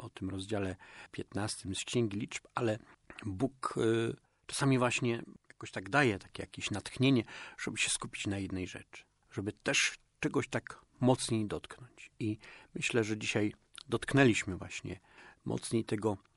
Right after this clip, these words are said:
mm, konkretnego, materialnego wyrazu mojej wiary. Żydzi s-, mają składać Panu Bogu pierwociny chleba. Ofiary pokarmowe, tam mieli to wszystko jasno określone, ale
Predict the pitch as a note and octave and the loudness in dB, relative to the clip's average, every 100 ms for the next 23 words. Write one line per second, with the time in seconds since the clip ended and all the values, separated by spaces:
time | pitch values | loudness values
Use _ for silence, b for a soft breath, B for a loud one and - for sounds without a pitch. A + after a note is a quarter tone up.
0 | _ - G#2 G2+ - A#2+ A2+ A#2 - C3+ | _ -6 -6 -4 0 0 2 -2 2 2
1 | B2+ A2 A2+ A2+ - A#2 A2 A#2 C3+ B2 | 4 2 2 0 -2 0 2 2 0 -2
2 | G2+ G#2+ A2 A#2 G#2+ G#2 F#2+ B B B | -2 2 6 4 4 -4 -8 B B B
3 | B - G#2 G2+ F2+ F2 F2 - _ _ | B -4 -2 -2 -4 -6 -8 -14 _ _
4 | _ b b - A#2 G#2+ G#2 - _ - | _ b b -2 -2 -2 -6 -10 _ -4
5 | - B2+ G#2 F#2 - - A2+ G#2 G2 - | -2 0 0 0 0 4 4 4 0 -6
6 | - F#2 F2+ F#2 F#2+ F2 - b b b | -8 -6 -6 -6 -6 -8 -14 b b b
7 | b _ - A2 G#2 - G#2+ F2+ - F2 | b _ 0 0 0 -2 -2 -2 -4 -10
8 | F#2+ - - B B - - G#2 G2 F2+ | -12 -18 -20 B B -2 4 4 2 -6
9 | G2 - F#2+ G#2+ G#2 F#2 F2 F2 F#2+ F#2 | -6 -2 2 4 4 2 -6 -6 -4 -6
10 | - - - - - G2+ G2+ - F#2 F2 | -6 -8 -6 -4 -2 0 0 -2 -4 -6
11 | F2+ - F2+ F2 E2 | -8 -6 -6 -6 -8